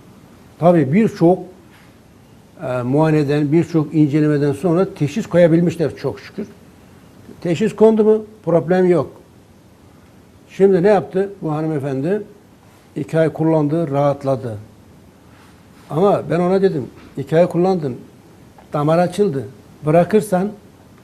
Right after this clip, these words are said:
altı ay sonra yine gelirsin. Bir daha gelmemek için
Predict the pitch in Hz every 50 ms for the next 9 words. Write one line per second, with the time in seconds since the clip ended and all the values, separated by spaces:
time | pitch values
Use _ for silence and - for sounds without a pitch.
0 | - - - - - - - - 139 147 147 143 - 185 170 - - 180 170 147
1 | 123 117 127 143 131 104 104 101 98 95 - - - 104 98 - - - - -
2 | - - - - - - - - - - - - - - - - - - - -
3 | - - - - 160 165 165 156 160 139 135 156 170 202 220 202 160 147 127 107
4 | 101 - - 156 170 190